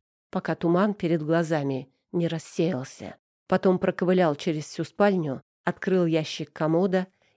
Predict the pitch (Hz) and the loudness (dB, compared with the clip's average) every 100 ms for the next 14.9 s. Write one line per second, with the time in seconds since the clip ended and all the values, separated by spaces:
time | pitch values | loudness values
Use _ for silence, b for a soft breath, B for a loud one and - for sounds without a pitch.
0 | _ 190 170 170 - 160 - 160 156 - | _ 0 0 -2 -4 -6 -6 -10 -8 -4
1 | 151 147 143 - 156 151 180 185 _ _ | -2 -2 -4 -8 -6 -2 -2 -4 _ _
2 | _ _ 226 226 - 196 156 110 120 - | _ _ -2 0 2 2 0 -4 -10 -14
3 | - _ _ _ 180 185 - 220 - 160 | -20 _ _ _ 2 2 -2 -4 -4 -4
4 | 143 143 - 156 151 147 202 202 - _ | -2 -4 -6 -4 -4 -2 -4 -4 -12 _
5 | _ - 180 180 160 156 160 190 202 - | _ -2 2 4 4 2 4 2 0 -6
6 | _ _ - 175 151 151 165 160 160 165 | _ _ -2 0 2 2 2 0 0 -2
7 | 107 - - _ _ _ 185 170 170 165 | -4 -12 -20 _ _ _ 2 4 4 2
8 | 165 160 190 196 208 - _ _ 190 190 | 0 -2 2 2 2 -4 _ _ 2 4
9 | 170 - 214 202 196 - 180 165 - 170 | 2 2 4 4 2 0 0 0 0 2
10 | 208 196 196 196 - 151 160 160 156 143 | 2 4 0 0 -4 -2 -2 -2 -2 -2
11 | 147 156 180 170 147 135 - _ _ _ | -4 -2 0 0 -2 -6 -8 _ _ _
12 | - - 175 170 - 185 170 165 104 123 | -18 -2 2 2 2 0 2 -2 -2 -6
13 | - - 190 202 202 202 208 185 165 160 | -8 -2 4 6 8 6 4 2 0 0
14 | 175 170 156 156 - - 214 156 | 0 2 2 0 -4 -2 -2 -2